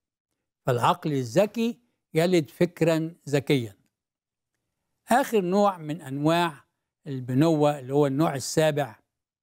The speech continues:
البنوة هي البنوة في الوحدانية الجامعة. إزاي؟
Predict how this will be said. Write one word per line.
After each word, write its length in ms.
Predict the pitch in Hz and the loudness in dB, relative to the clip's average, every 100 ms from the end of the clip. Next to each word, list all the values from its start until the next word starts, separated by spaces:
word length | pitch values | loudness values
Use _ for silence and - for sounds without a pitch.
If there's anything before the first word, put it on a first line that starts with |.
| _ _ _ - | _ _ _ -8
البنوة 840 | 143 123 135 131 196 233 233 269 - _ _ _ _ - | -4 0 2 4 4 6 4 2 -4 _ _ _ _ -2
هي 180 | 165 165 | 2 2
البنوة 800 | 151 135 143 175 233 220 196 180 | 0 -2 0 2 2 2 0 -2
في 160 | - | -6
الوحدانية 1120 | 143 139 139 - 127 139 135 165 208 208 202 | -6 -2 -4 -4 0 0 2 2 4 4 4
الجامعة. 1040 | 202 208 160 151 135 160 160 160 165 131 - _ _ _ _ _ _ _ _ - | 2 -2 -8 -6 0 2 2 2 0 -2 -10 _ _ _ _ _ _ _ _ -8
إزاي؟ 560 | 120 139 143 143 120 | -2 2 2 0 -4